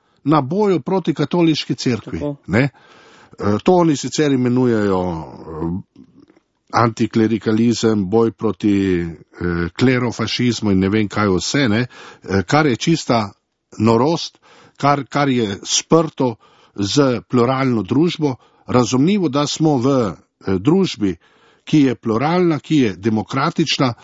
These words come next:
Speaker 1: različnih pogledov in ima vsakdo do tega seveda svojo pravico.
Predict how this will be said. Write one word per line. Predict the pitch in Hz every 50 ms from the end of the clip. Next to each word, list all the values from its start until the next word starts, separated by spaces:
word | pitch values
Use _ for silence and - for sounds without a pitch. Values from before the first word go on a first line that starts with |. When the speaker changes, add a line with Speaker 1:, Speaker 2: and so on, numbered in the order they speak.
| - - - _
Speaker 1:
različnih | - 110 123 123 101 117 139 165 151 - - - 127 107 - -
pogledov | - 101 95 107 123 156 185 170 185 180 165 147 - _ _ - _ _ _ - -
in | 139 156 147 147 131 -
ima | 120 120 127 135 131 127
vsakdo | 107 - - - 165 165 151 147 143 156 151 151
do | 127 113
tega | - - 160 156 143 117
seveda | - - 139 147 143 143
svojo | 113 - - 135 131 131 120 113
pravico. | - - 123 - 156 202 214 185 - - 107 87 76